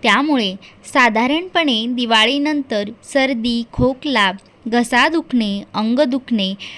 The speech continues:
अशा तक्रारी डोके वर काढतात. थंडीत ताप येणे, श्वसनविकार, दमा, कोरडा खोकला अशा रुग्णांच्या संख्येत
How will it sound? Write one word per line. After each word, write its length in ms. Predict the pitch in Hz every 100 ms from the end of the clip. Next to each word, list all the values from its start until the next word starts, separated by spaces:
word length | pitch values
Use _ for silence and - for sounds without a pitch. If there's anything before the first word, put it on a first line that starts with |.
| - -
अशा 300 | 254 - 311
तक्रारी 720 | 339 320 294 269 294 240 277 330
डोके 340 | 233 202 247
वर 260 | 226 214 233
काढतात. 520 | 208 160 160 185 165 - - - - -
थंडीत 320 | 277 294 339
ताप 380 | - - 233 247 311
येणे, 440 | 285 226 208 190 196 - -
श्वसनविकार, 1000 | - - 240 269 311 339 311 - 196 180 262 233
दमा, 460 | 226 226 190 170 - - - -
कोरडा 400 | 262 233 226 254 320
खोकला 500 | 349 339 247 185 175 -
अशा 380 | 185 - 247 294
रुग्णांच्या 640 | 269 202 202 226 254 302
संख्येत 460 | 285 294 277 226